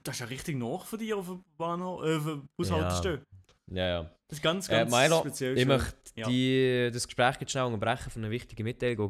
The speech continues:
Speaker 2: gerade ist reingekommen.
Speaker 1: Ja.
Speaker 2: Auf privatchat punkt podcast ist eine Nachricht reingekommen. Ah, Milo, seine Stimme ist so geil.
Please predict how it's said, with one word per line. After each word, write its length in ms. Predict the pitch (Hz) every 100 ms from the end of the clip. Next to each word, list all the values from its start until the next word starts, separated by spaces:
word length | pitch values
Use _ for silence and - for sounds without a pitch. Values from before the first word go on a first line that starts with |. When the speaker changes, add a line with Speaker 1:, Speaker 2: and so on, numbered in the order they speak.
| 110
Speaker 2:
gerade 80 |
ist 80 | 101
reingekommen. 400 | 113 135 117 135 147 - - -
Speaker 1:
Ja. 180 | 131 127
Speaker 2:
Auf 220 | 113 -
privatchat 600 | 110 104 117 - 135 -
punkt 200 | 113 107
podcast 380 | 123 - 127 113
ist 100 | 104
eine 100 | 107
Nachricht 240 | 117 120
reingekommen. 360 | 113 113 110 113 - - -
Ah, 120 | -
Milo, 320 | 110 104 117 135
seine 220 | 131 120
Stimme 380 | - 104 113 117 -
ist 240 | 101 -
so 140 | - 98
geil. 380 | 85 82 73